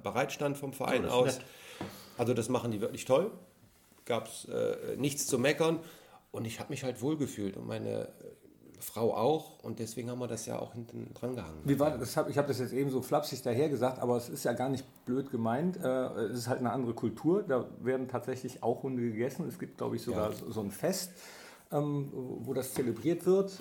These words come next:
Speaker 3: Äh, kann man von halten, was man will. Wir essen halt teilweise, wenn man nicht gerade Vegetarier sind, Kühe, andere Tiere, äh,
Speaker 1: So.
Speaker 3: ne?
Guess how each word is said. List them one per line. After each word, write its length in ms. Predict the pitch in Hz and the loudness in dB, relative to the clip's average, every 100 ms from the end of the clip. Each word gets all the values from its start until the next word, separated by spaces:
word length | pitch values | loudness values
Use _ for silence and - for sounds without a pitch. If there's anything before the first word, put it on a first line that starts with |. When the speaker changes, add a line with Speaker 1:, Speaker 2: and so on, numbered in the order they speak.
| - | 0
Speaker 3:
Äh, 180 | 127 123 | 2 2
kann 200 | - 131 | 0 0
man 220 | 135 123 | 0 -4
von 220 | - 123 | -4 0
halten, 300 | 117 131 139 | 2 2 0
was 180 | 127 - | -2 0
man 180 | 120 107 | -2 0
will. 240 | 139 156 | 0 0
Wir 160 | 127 123 | 2 2
essen 340 | 123 123 123 120 | 0 -4 -4 -4
halt 280 | 120 - - | -6 -6 -8
teilweise, 420 | - 120 113 107 107 | -2 -2 0 -2 -2
wenn 100 | 113 | 0
man 120 | 110 | 0
nicht 160 | 113 | -4
gerade 240 | - 110 107 | -2 -2 0
Vegetarier 540 | 113 101 - 113 104 | -2 -4 -2 -2 -2
sind, 220 | - 101 | -4 -8
Kühe, 420 | - 151 160 156 - | -6 -2 0 0 -2
andere 280 | 139 139 127 | -4 -4 -4
Tiere, 320 | 143 135 127 123 - | -2 0 0 -4 -6
äh, 60 | |
Speaker 1:
So. 100 | - - | -10 -4
Speaker 3:
ne? 200 | 131 | -4